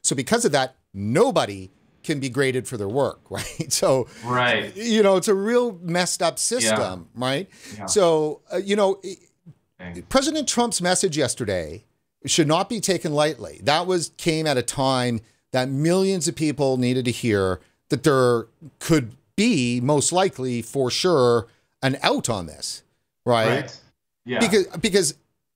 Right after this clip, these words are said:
Speaker 1: you know, I, I think there's some measures in between, right? We've had, y-, you know, infections.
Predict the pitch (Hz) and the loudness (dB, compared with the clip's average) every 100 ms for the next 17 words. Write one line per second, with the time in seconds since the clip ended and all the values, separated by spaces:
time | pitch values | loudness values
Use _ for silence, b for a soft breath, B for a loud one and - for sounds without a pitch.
0 | - 185 165 165 165 160 156 156 269 269 | -2 2 4 4 2 0 -2 -4 -4 -2
1 | - 170 165 180 170 143 143 127 117 - | -2 0 0 0 0 0 -2 -4 -4 -2
2 | 302 151 90 95 127 175 190 143 151 226 | -2 -2 -4 -2 0 0 -2 -8 -4 -4
3 | - 190 185 175 165 165 151 160 147 147 | 0 0 2 0 -6 -16 -10 -10 -4 0
4 | 127 123 120 117 107 190 | 2 2 0 -2 -2 -2